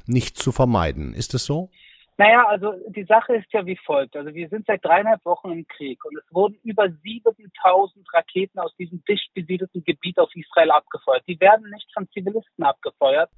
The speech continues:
Speaker 1: Hm.
Speaker 2: und werden auch nicht aus Militärkasernen abgefeuert.
Speaker 1: Hm.
Speaker 2: Und auch die Feuergefechte der letzten Tage, äh, intensives Feuer, bei denen unter anderem zwölf israelische Soldaten im Gazastreifen, äh, getötet wurden.
Speaker 1: Zwölf sind es
Speaker 2: Auch
Speaker 1: jetzt.
Speaker 2: diese
Speaker 1: Ja,
Speaker 2: Feuer,
Speaker 1: ja.
Speaker 2: zwölf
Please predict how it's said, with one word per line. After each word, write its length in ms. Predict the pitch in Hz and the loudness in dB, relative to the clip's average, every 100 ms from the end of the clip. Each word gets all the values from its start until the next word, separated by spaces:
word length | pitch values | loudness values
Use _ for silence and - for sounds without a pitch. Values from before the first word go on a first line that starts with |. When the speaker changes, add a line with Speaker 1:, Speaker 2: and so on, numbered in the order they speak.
| - - | -16 -6
Speaker 1:
Hm. 160 | 90 | -4
Speaker 2:
und 140 | 185 170 | -2 4
werden 200 | 214 226 | 4 4
auch 220 | 208 - | -2 -6
nicht 240 | 208 - | -16 -10
aus 160 | 190 - | -12 -10
Militärkasernen 1000 | 190 185 - 214 254 - 175 139 135 131 | -8 -8 -6 -4 -4 -4 -8 -6 -8 -8
abgefeuert. 640 | 123 - - - 117 117 _ _ - | -14 -18 -18 -12 -12 -12 _ _ -8
Speaker 1:
Hm. 200 | 87 71 | -6 -6
Speaker 2:
Und 120 | 185 | -2
auch 220 | 196 233 - | 4 2 2
die 280 | 226 214 196 185 - | -8 -6 -8 -8 2
Feuergefechte 760 | 214 240 226 190 214 196 214 | 2 2 -2 -8 -8 -10 -6
der 120 | 190 | -4
letzten 520 | 180 208 _ - 196 - | -4 -6 _ -16 -16 -8
Tage, 640 | 190 196 190 147 127 123 - | 0 2 2 0 -8 -8 -10
äh, 80 | 160 | -8
intensives 760 | 240 247 233 202 196 202 190 - | -6 -4 -4 -4 -8 -10 -8 0
Feuer, 240 | 190 202 | 0 2
bei 140 | 180 | -2
denen 280 | 160 180 196 | -2 -4 -6
unter 300 | 202 202 185 | -10 -2 0
anderem 340 | 175 196 185 165 - | 0 -4 -12 -12 -4
zwölf 220 | 185 202 | -2 -2
israelische 500 | 175 - 170 175 196 | -10 -6 -4 -4 -6
Soldaten 560 | 165 165 156 165 185 190 - | -2 -2 2 2 2 -8 -10
im 160 | 247 | -6
Gazastreifen, 920 | - 208 214 190 - - - _ 123 _ _ _ - | 4 4 4 -2 -4 -6 -6 _ -20 _ _ _ -6
äh, 100 | 165 | -4
getötet 540 | 151 175 240 262 202 - | -2 -2 -4 -4 -8 -2
wurden. 140 | 139 | 4
Speaker 1:
Zwölf 240 | 131 120 | 6 4
sind 220 | - 98 101 | 0 -2 2
es 80 | |
Speaker 2:
Auch 80 | 101 | 2
Speaker 1:
jetzt. 120 | 107 | 0
Speaker 2:
diese 240 | 233 240 240 | -4 -2 -2
Speaker 1:
Ja, 100 | 95 | 4
Speaker 2:
Feuer, 300 | 214 226 240 - | 6 6 2 -6
Speaker 1:
ja. 160 | 170 - - | -14 -14 0
Speaker 2:
zwölf 280 | 202 220 | 2 2